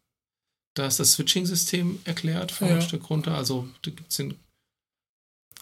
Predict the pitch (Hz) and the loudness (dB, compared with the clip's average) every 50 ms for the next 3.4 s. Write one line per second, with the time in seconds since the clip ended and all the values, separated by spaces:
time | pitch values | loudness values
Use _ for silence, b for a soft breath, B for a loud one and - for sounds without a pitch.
0 | - _ - 139 123 113 - - - - - 135 165 - 147 147 - - 151 156 | -18 _ -8 -8 -6 -6 -6 -2 0 0 2 2 4 4 6 6 6 4 2 4
1 | - 170 - - 156 120 151 135 - - 143 165 196 190 - 139 120 - - 131 | 4 4 6 6 4 4 4 2 2 2 2 2 2 2 0 -2 -4 -4 -6 -8
2 | - - 127 120 113 - _ _ _ _ _ _ _ _ _ - 233 226 202 170 | -6 -6 -6 -6 -8 -10 _ _ _ _ _ _ _ _ _ -2 0 0 2 0
3 | 165 156 160 170 160 160 151 156 | 0 -2 -2 -4 -4 -4 -4 -6